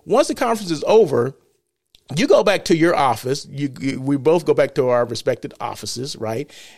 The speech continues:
Um, and then, okay, all of a sudden I have a, a lead for this particular hotel, which I made a contact with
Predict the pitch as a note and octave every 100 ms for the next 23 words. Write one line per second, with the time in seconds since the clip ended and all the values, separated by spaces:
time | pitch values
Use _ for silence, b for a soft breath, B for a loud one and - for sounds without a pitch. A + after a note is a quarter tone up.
0 | B - C#3 C#3 C3 A#2 - E3 F3+ E3+
1 | F#3 F3+ D3+ - E3 F3+ - B3 E3 D#3+
2 | D#3+ D#3 D#3+ D3 D3+ E3+ C#4 A#3 E3+ D3+
3 | E3 D#3+ - D#3+ F3 F#3 F#3+ G3+ G#3 D4+
4 | D4+ - B - E3+ F#3 G3+ G#3+ G#3+ G3+
5 | B3 C#4 C#4+ G#3 F3 D#3+ F3 F3